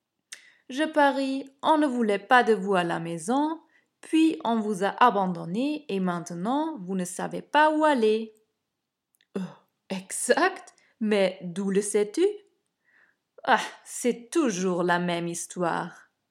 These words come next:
Comment as-tu appris notre sort ? L'autre jour, nous avons déjà trouvé une jeune fille dans la forêt.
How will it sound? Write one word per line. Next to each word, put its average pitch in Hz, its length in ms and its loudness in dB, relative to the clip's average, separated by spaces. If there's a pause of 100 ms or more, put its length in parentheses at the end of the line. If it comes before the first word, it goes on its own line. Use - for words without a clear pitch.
(720)
Comment 294 500 2
as-tu 302 400 -2
appris 330 320 0 (180)
notre 233 280 -2
sort ? 190 580 -4 (1120)
L'autre 349 520 0
jour, 262 500 -4
nous 262 260 0
avons 247 280 2
déjà 208 580 0
trouvé 185 480 -4
une 185 220 -4
jeune 185 260 -6
fille 185 300 -12
dans 175 160 -8
la 175 160 -8
forêt. 175 560 -10